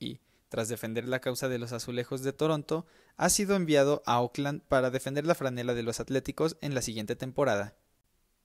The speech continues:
Cerramos nuestra lista con un viejo conocido de la M L B. Nos referimos a nadie más y nadie menos que Sergio Romo. El mechón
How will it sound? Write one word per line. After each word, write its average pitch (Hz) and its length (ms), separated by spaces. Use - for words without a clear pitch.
Cerramos 190 440
nuestra 160 260
lista 143 360
con 135 160
un 147 140
viejo 151 300
conocido 131 460
de 135 100
la 110 120
M 113 200
L 131 160
B. 170 180
Nos 143 160
referimos 160 480
a 151 60
nadie 147 240
más 123 240
y 127 100
nadie 127 240
menos 160 400
que 185 140
Sergio 131 320
Romo. 107 320
El 120 120
mechón 127 460